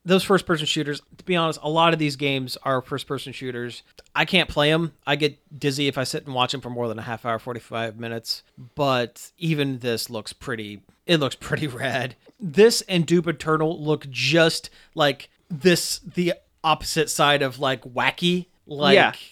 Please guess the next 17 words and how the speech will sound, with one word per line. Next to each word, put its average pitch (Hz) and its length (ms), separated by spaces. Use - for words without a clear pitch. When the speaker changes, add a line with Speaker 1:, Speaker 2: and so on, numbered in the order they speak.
Speaker 1:
they're 208 140
not 226 160
Speaker 2:
Oh, - 20
Speaker 1:
afraid 196 220
to 165 60
be 160 100
video 143 320
games. 127 160
Speaker 2:
yes, 175 260
they're 190 160
both 208 320
very 175 400
video 156 400
gamey 147 400
video 139 360
games. 123 440
Speaker 1:
Yes. 135 600